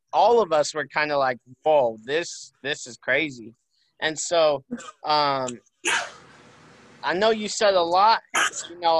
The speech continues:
a lot has happened in your life. It's kinda like any urban issue you could think of in the entire playbook has happened in your life. And so as you kinda grow into a young woman, how do you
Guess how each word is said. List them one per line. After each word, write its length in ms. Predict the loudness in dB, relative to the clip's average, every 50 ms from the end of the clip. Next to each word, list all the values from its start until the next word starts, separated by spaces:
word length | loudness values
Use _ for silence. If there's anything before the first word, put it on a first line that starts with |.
| 2
a 20 | 2
lot 360 | 0 0 0 2 2 0 0
has 220 | -2 -4 -4 -4 0
happened 420 | 0 0 0 0 -2 -10 -8 -6
in 140 | -6 -6 -4
your 180 | -4 -4 -4 -2
life. 300 | 0 0 2 2 0 -2
It's 160 | -8 -12 -12 -8
kinda 320 | -6 -4 -4 -2 -2 0
like 260 | 2 2 2 2 0 -4 _ _ _ _ _ _ _ _ _ _ _ _ _ -2
any 680 | -2 0 0 0 0 -2 -2 -2 -2 -4 -4 -6 -8 -10 _ -2
urban 400 | 0 2 2 2 2 0 -2 -2 -4 -4
issue 380 | -2 -2 -2 -2 -4 -6 -6 -4 -4
you 280 | -4 -2 -2 -2 -2
could 220 | -2 -6 -6 -8 _ _ _
think 240 | -4 -4 -4 0 2
of 340 | 4 6 6 4 4 2 -4 -6
in 180 | -4 -2 -2
the 200 | -2 -2 0 -2
entire 460 | -4 -4 -2 0 2 4 4 4 2
playbook 640 | 0 -2 0 0 2 2 2 -2 -2 0 0 0 0 -4 _ _ _ _ _ _ _ _
has 160 | -6 -6 -2 0
happened 580 | 2 2 2 2 0 -4 -4 -4 -6 -8 -12 -16 _ -6
in 200 | -4 -4 -2 0
your 240 | 0 2 2 2 2
life. 340 | 0 0 0 0 -2 -4 -10 _ _ _ _
And 180 | -10 -8 -4 -4
so 520 | -4 -2 0 0 2 2 2 0 -2 -4 -8 -12 -12 -12 -20 _ _ _ _ _ _ _ _ _ _ _ _ _ _ -4
as 320 | 0 2 2 2 0 -2
you 140 | -6 -6 -6
kinda 300 | -6 -2 -2 -2 -2 -2
grow 300 | -4 -2 0 0 0 0 0
into 300 | -4 -6 -6 -6 -2 -2
a 80 | -2 -2
young 360 | -2 -4 -6 -4 -6 -6 -6
woman, 300 | -4 -4 -4 -4 -8 -10
how 260 | -12 -10 -6 -6 -6
do 100 | -6 -6
you 140 | -10 -12